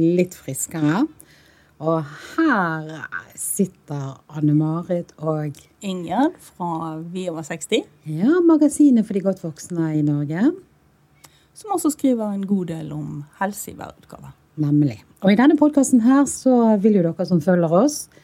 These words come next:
Speaker 1: vite at vi tar opp ulike ting rundt helse. Gjerne noe vi har, eh, skrevet om tidligere, eller noe vi kommer til å skrive om, eller vi utdyper litt tema som vi vet at målgruppen er opptatt ut av.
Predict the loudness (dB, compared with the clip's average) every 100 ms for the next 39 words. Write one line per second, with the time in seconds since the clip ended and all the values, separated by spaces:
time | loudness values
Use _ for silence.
0 | _ -6 0 0 0 -2 -2 0 -2 0
1 | -2 -4 -8 -4 -4 -4 -10 -6 -2 0
2 | 2 0 0 -4 -10 -10 -8 -6 -8 _
3 | _ _ 0 2 4 6 6 4 4 4
4 | 4 2 2 2 2 0 0 0 -2 -4
5 | -4 -2 -2 -2 0 0 -2 -4 -2 0
6 | 0 -2 -4 -4 -4 -4 -8 -12 -14 -12
7 | -12 -4 0 0 0 0 0 0 -2 -6
8 | -6 -4 -8 -8 -10 -6 -6 -6 -12 -14
9 | -12 -12 -12 _ _ _ _ _ -4 0
10 | 0 -2 -4 0 0 0 -2 -2 -2 -4
11 | -8 -12 -10 -12 -10 -10 -6 -6